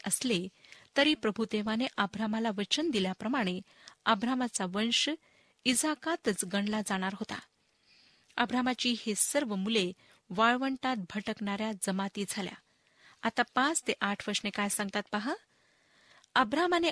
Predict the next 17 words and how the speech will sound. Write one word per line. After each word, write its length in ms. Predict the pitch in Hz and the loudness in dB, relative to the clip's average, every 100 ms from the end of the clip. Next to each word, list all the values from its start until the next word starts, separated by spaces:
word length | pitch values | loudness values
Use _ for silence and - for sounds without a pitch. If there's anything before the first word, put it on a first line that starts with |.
| - | 0
आपले 300 | 220 - 196 | -4 -2 2
सर्वस्व 600 | - 254 262 277 - 277 - | 4 2 0 2 2 2 -2
इसाकास 500 | 196 214 202 208 202 | 0 0 0 -2 -2
दिले 200 | 214 185 - _ _ - - | -2 -4 -6 _ _ -20 -4
आणि 220 | - 220 240 | 0 2 2
अब्रामाच्या 680 | 214 208 233 285 285 269 277 - | 2 2 0 0 0 0 -2 -2
उपपत्नी 560 | 196 202 202 202 208 196 | -2 -2 -2 -2 -2 -2
होत्या, 360 | 214 - 285 - _ _ _ _ - | -4 -4 -6 -6 _ _ _ _ 2
त्यांच्या 300 | 262 294 302 | 2 4 2
मुलास 440 | 262 262 294 320 | 2 2 0 0
त्याने 220 | 220 208 190 | 0 0 0
देणग्या 380 | 196 202 208 190 | 0 0 0 -2
देऊन 340 | 233 240 180 - - - - | 2 2 2 -4 -18 -18 2
आपल्या 380 | 226 - 262 254 | 2 4 0 0
हयातीतच 840 | - 214 214 - 269 320 - - - _ - - | 0 0 0 0 0 2 0 0 -6 _ -18 2
आपला 320 | 254 - 285 | 2 4 0
मुलगा 320 | 226 220 226 | 2 2 0